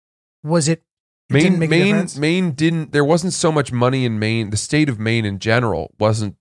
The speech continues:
Speaker 2: so wealthy that, that any wealth gap was that
Speaker 1: Okay.
Speaker 2: noticeable.
Speaker 1: So, like, it was all within, like, a range.
Speaker 2: Yeah, there were wealthier kids at the,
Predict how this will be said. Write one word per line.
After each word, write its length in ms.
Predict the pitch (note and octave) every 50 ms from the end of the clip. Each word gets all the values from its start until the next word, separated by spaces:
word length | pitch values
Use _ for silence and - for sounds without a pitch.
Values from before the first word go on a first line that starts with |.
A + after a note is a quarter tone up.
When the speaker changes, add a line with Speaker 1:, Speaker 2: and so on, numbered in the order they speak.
| _ -
Speaker 2:
so 260 | - - - A#2+ A2 G#2
wealthy 640 | F#2+ G2+ G2+ A2+ A#2 - - G#2 E2 F2+ F#2 G2+ _ _ _ _ _ _ _ _ _ _ _ _ -
that, 480 | - G#2+ A2 G#2+ G2+ F#2+ G2 E2+ - _ _ -
that 460 | - G2+ E2+ - - A2 G#2 F#2+ -
any 280 | - A2+ A#2 A#2 A2+ G#2+
wealth 400 | F#2+ G2+ G2+ G#2 G#2 G2 - -
gap 400 | - G2+ G2 G2 G2 G2 - -
was 220 | F2+ F#2+ F#2+ -
that 160 | - F#2+ F#2+ E2+
Speaker 1:
Okay. 80 | E2+
Speaker 2:
noticeable. 580 | F#2+ G2+ A2 G#2+ G2+ E2+ - - - - - -
Speaker 1:
So, 100 | - F#3
like, 160 | F3 E3 D3+
it 140 | G3 G#3 G3
was 120 | E3+ F#3 F#3
all 140 | F3+ F#3 F3+
within, 340 | F3 - E3+ D#3+ D3+ D3+ D3
like, 160 | C#3 B2+ -
a 40 | C3+
range. 300 | B2+ C3 C3 B2+ B2+ C#3+
Speaker 2:
Yeah, 80 | D3
there 140 | C3 C3 C3
were 120 | C3+ C3
wealthier 640 | A2 B2+ B2+ C3 C3+ A#2 C#3+ C3+ C3 C3 C3 B2+ A#2+
kids 400 | - - C3 B2+ B2 A#2+ G#2 -
at 320 | - - G#2+ A2 - _
the, 380 | - G#2 G#2 G2+ G2+ G2+ F#2+